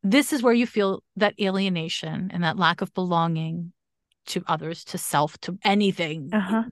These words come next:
Speaker 1: most intensely. And I wanna say, from my perspective,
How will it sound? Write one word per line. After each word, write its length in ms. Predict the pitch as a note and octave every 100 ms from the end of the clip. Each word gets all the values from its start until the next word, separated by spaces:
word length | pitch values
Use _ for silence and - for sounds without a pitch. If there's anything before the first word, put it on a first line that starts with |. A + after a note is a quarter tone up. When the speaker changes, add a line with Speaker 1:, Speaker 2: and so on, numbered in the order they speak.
| -
Speaker 1:
most 200 | - - F#3+
intensely. 840 | F#3+ - A#3 A3 - F#3 D#3+ F3 - - - _
And 100 | A3+
I 160 | A3 B3
wanna 280 | B3+ B3+ A#3
say, 480 | - G#3+ F3+ F3 - _ _ _ -
from 420 | A#3 C4+ C4+ G#3+ _ _
my 240 | G#3 A3 A#3
perspective, 800 | A3+ G#3 G3 F#3 - D#3 -